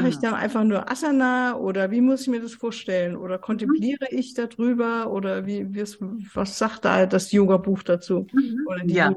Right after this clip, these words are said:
Speaker 2: ja.
Speaker 1: Yoga-Lehre, sagen wir so.
Speaker 2: <laughs> Die Yoga-Lehre. Ja, also erst einmal, mh, einfach um, geht es darum, das zu unterscheiden und immer mehr erstmal wirklich sich dessen bewusst zu werden, was da an Strukturen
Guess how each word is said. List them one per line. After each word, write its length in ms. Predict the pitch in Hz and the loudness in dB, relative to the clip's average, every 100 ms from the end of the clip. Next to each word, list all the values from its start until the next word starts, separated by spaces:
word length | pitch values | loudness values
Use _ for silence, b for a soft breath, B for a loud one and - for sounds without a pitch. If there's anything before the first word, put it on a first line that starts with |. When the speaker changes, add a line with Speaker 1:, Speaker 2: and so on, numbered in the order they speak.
| 185 | 4
Speaker 2:
ja. 60 | |
Speaker 1:
Yoga-Lehre, 380 | 180 214 226 165 | 6 6 6 0
sagen 240 | - 170 | -2 -6
wir 80 | 175 | -4
so. 100 | 180 | -2
Speaker 2:
<laughs> 500 | 180 165 254 - 208 | 0 2 2 2 0
Die 120 | 202 185 | 0 2
Yoga-Lehre. 480 | 180 180 175 165 165 B B B | 2 2 2 2 -2 B B B
Ja, 240 | - 233 262 | 2 6 6
also 160 | 170 | 4
erst 320 | 170 196 262 - | 2 4 2 0
einmal, 560 | 233 226 226 220 202 156 | 0 4 4 4 2 -2
mh, 440 | 208 208 208 196 - | -2 0 -2 -2 -4
einfach 360 | - 220 262 - | -6 -4 -4 -4
um, 220 | 208 202 - _ - | -4 -6 -6 _ -10
geht 180 | 202 | -8
es 120 | 202 - | -6 0
darum, 320 | 180 190 208 | 0 2 -2
das 180 | 196 - | -4 -4
zu 80 | 196 | -6
unterscheiden 760 | 190 185 175 160 165 139 131 _ _ | -4 -4 -4 -4 -4 -8 -12 _ _
und 140 | - 180 | -6 -2
immer 200 | 196 202 | 2 4
mehr 280 | 190 185 175 | 4 2 2
erstmal 480 | 190 196 196 185 - _ | 0 0 0 0 0 _
wirklich 380 | 190 214 226 - | -4 -4 -6 -8
sich 200 | 202 - | -10 -4
dessen 300 | 196 190 196 | -4 0 0
bewusst 460 | 190 180 311 - - | 0 0 0 -2 -6
zu 160 | 208 | -2
werden, 360 | 165 156 151 147 | 0 0 -2 -4
was 220 | 160 190 | -2 -2
da 120 | - 180 | 0 0
an 120 | 185 | 0
Strukturen 760 | - 262 - 175 170 165 165 | -4 -8 -6 -2 0 0 -2